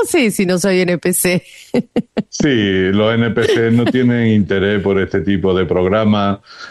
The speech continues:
Speaker 2: no le atrae para nada la espiritualidad, no le atrae para nada, eh, el, lo esotérico.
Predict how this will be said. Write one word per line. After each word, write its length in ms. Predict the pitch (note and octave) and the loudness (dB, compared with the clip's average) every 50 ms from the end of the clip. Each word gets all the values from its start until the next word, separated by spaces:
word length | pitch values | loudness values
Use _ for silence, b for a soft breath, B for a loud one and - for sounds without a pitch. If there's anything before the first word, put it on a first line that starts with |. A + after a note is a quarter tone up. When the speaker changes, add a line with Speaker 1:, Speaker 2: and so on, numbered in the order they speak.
| B B B - | B B B -2
Speaker 2:
no 200 | A2+ A2 - A2+ | 0 2 2 2
le 120 | - G#2+ | 2 2
atrae 380 | G3+ G2 - G2+ G2+ G2+ G2+ F#2 | 0 0 0 0 0 0 0 0
para 240 | - F#2+ F#2+ F#2+ F#2 | -2 0 0 0 0
nada 300 | F#2 G2+ G2 F#2+ G2 G2 | 0 0 0 0 0 0
la 160 | F#2+ F#2+ F#2+ | 0 0 -2
espiritualidad, 1000 | F2+ - G#2 G2 F#2+ F2+ D#2 F#2 F#2 F2+ F#2 F#2+ F#2 G2+ G#2+ A2 A2 G#2+ G#2 G2+ | -2 -2 -2 -2 -2 -2 -2 -2 0 0 0 0 0 0 0 0 0 0 0 0
no 160 | G2+ G2+ G#2 | 0 2 2
le 100 | G2 G2+ | 0 0
atrae 340 | G2 F2 F#2+ G2 G2 F#2+ F#2+ | 0 0 0 0 0 0 -2
para 260 | F2+ - F#2 F#2 F#2 | -2 -2 -2 -2 0
nada, 520 | F#2 G2 F#2+ G2 G2 F#2+ F#2+ F#2 F2+ E2 - b b b b b b b b b - | 0 0 0 0 0 0 0 0 -2 -4 -6 b b b b b b b b b -2
eh, 920 | - G#2 G2+ G2+ G2+ G2+ G2 G2 G2 G2 F#2+ F#2+ F#2+ F#2+ F2+ E2 D#2 C#2+ C2 - - - - - | -2 0 0 0 0 0 0 0 0 0 0 0 0 0 0 0 0 0 -2 -2 -4 -4 -4 -2
el, 380 | F#2 F#2+ F#2+ F#2+ E2+ - G2 G#2 | -2 0 0 0 0 0 0 0
lo 140 | G#2 G#2+ G#2 | 2 2 0
esotérico. 1040 | G2+ - G#2+ G2+ F2+ - A2+ A#2 A#2 A2 A2+ G2+ - - G#2+ G#2 G#2 G2 F#2 - | 0 0 -2 -2 0 0 0 0 0 0 -2 -2 -2 0 0 0 0 0 -2 -4